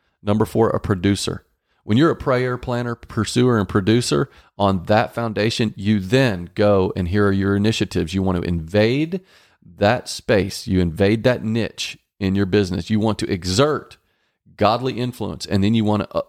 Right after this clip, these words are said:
duplicate yourself so that there are other invaders and exerters who can come in and see God's kingdom take place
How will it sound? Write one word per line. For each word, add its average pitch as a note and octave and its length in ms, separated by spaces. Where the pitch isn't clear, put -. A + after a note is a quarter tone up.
duplicate A#2 580
yourself F#2 500
so A2 180
that G2+ 140
there G#2 160
are E2+ 80
other A2+ 280
invaders G#2 760
and G#2 360
exerters F2+ 640
who A2 120
can F#2+ 160
come G#2+ 260
in F#2+ 180
and F#2 180
see G#2 140
God's F2+ 300
kingdom A#2+ 460
take F#2+ 200
place E2+ 320